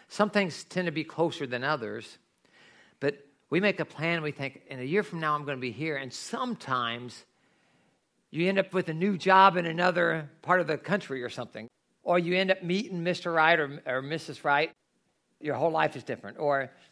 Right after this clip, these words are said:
you get pregnant, and then the, everything's gonna be different. There's so many things that you really can't predict about life. Nobody really knows what's gonna happen in two thousand seventeen. That's why I wanna trust God,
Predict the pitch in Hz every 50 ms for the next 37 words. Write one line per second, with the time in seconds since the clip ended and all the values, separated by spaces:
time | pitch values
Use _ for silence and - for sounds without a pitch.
0 | _ _ _ _ 190 175 151 214 214 214 - - 175 196 196 185 156 135 131 -
1 | 156 165 156 170 170 160 151 151 151 160 - - - 208 208 208 180 185 196 165
2 | 135 185 180 165 170 151 165 151 - 113 104 - _ _ _ _ _ _ _ _
3 | _ _ _ _ _ - 165 151 - - 202 208 220 226 220 202 - - 190 190
4 | 175 - 180 - 175 165 147 139 165 190 190 175 - - 143 160 180 180 - -
5 | 156 139 127 113 143 170 170 - - - - - - - _ _ _ _ _ -
6 | - 127 127 131 127 123 117 104 104 107 104 - _ _ _ _ _ _ _ _
7 | _ _ _ _ _ - 214 226 240 220 196 175 156 175 175 170 160 156 156 147
8 | - 160 151 - 160 151 143 123 139 185 196 - 127 120 110 - - 123 - 123
9 | 113 110 107 101 - - 113 110 110 - - 104 98 95 101 104 - _ _ _
10 | _ _ _ _ _ _ _ _ _ _ _ _ _ _ _ _ _ _ _ _
11 | _ _ _ _ _ _ _ _ _ _ _ _ _ _ _ _ 151 151 - -
12 | 156 139 131 123 120 - - _ _ _ _ _ _ _ - 135 147 147 - -
13 | - - - - - 123 120 135 131 127 92 82